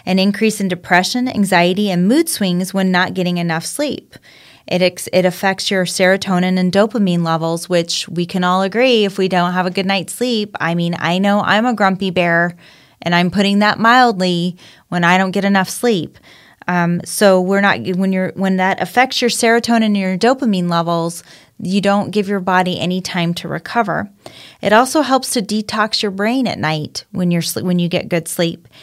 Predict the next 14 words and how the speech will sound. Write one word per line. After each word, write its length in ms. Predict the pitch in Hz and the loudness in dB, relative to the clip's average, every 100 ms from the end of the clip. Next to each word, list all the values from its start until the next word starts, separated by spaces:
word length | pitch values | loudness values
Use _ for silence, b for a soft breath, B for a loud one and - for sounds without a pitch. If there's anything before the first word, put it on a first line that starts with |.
| B B | B B
and 140 | - 208 | 0 0
it 80 | 208 | 2
can 200 | 226 - | 0 2
impact 580 | 240 311 302 254 254 | 0 0 2 0 2
your 100 | 220 | 0
neurotransmitters. 1300 | 202 202 233 294 285 202 175 170 175 160 151 147 - B B B B | 2 4 4 2 0 0 0 0 -2 -2 -2 -4 -8 B B B B
So 320 | - 208 196 | 0 2 2
neurotransmitters, 1000 | 196 196 240 254 247 226 214 214 208 208 | 2 4 2 2 0 0 2 0 0 -2
again, 460 | 208 262 269 190 170 | -2 0 2 2 2
are 160 | 185 | 0
related 440 | 180 180 180 185 180 | 0 2 0 0 -4
to 140 | - | -4
your 200 | 180 170 | -2 0
mood, 500 | 170 170 175 226 254 | 2 2 0 0 -2